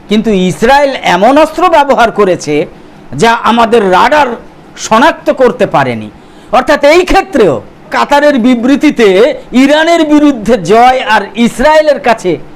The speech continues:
আত্মসমর্পণের পরিষ্কার বার্তা দেয়া হচ্ছে। কত বড় নির্লজ্জ বেহায়া! কাতারের প্রতি সংহতি জানাতে গত বুধবার সংযুক্ত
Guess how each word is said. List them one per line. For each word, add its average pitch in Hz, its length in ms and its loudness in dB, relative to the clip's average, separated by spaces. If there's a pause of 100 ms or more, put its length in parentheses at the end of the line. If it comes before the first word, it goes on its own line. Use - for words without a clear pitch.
(460)
আত্মসমর্পণের 247 1160 0 (460)
পরিষ্কার 240 640 0
বার্তা 165 420 -2
দেয়া 123 220 -4
হচ্ছে। - 400 -16 (260)
কত - 180 -2
বড় 339 280 2
নির্লজ্জ 196 600 0
বেহায়া! 120 500 -4 (800)
কাতারের 254 480 0
প্রতি 247 300 0
সংহতি 240 580 0
জানাতে 233 460 0 (720)
গত 233 220 0
বুধবার 226 560 0
সংযুক্ত 220 680 -4